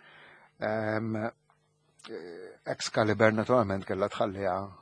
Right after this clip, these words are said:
eh, f-, kif inhi fl-oriġinal.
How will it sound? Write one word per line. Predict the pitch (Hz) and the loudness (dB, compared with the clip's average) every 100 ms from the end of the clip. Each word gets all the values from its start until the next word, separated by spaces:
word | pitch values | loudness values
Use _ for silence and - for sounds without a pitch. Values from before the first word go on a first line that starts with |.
| - | -16
eh, | - - 50 - | -12 -8 -6 -6
f-, | - - - 62 - | -10 -14 -16 -14 -12
kif | - 131 | -4 -2
inhi | 98 95 | -2 -4
fl-oriġinal. | - 110 92 92 92 101 87 | -4 -2 -2 -4 -2 0 0